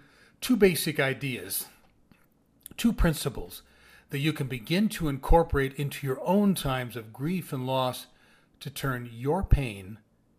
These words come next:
into great gain. Now, as I said a moment ago, my premise here in this podcast is that there is great purpose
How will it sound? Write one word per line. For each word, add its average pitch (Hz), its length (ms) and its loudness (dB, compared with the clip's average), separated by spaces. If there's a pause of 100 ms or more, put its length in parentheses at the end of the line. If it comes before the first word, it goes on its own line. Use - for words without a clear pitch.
into 117 280 -12
great 104 500 -12 (240)
gain. 107 500 -6 (1400)
Now, 139 80 -2
as 127 80 -4
I 131 60 0
said 185 200 2
a 147 60 0
moment 151 340 -2
ago, 123 460 -6 (120)
my 131 240 -4
premise 190 760 0
here 135 280 -4
in 120 120 -6
this 135 160 -8
podcast 143 760 -6
is 123 160 -6
that 131 240 -6
there 123 180 -6
is 120 140 -10
great 143 380 -8
purpose 127 560 -8